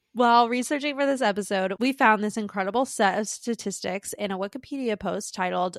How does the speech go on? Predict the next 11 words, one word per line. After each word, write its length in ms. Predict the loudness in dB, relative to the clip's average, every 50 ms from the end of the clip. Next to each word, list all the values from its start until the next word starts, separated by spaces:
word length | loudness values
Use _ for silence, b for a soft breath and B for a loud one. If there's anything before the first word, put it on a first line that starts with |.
| -16 _ -8
"The 100 | -8 -8
Cultural 540 | -8 -6 -6 -6 -6 -4 -4 -4 -4 -4 -2
Impact 480 | -4 -8 -8 -6 -4 -4 -4 -4 -6 -10
of 80 | -16
Taylor 260 | -14 -12 -12 -10 -10 -12
Swift" 500 | -10 -6 -4 -6 -6 -6 -12 -20 -20 _ B B B B B B B B
that 80 | -2 0
we 100 | 0 0
think 240 | -2 -2 -4 -4
really 220 | -4 -4 -4 -4 -4
embodies 580 | -2 -2 -2 -2 0 0 -2 -2 -2 -2 -4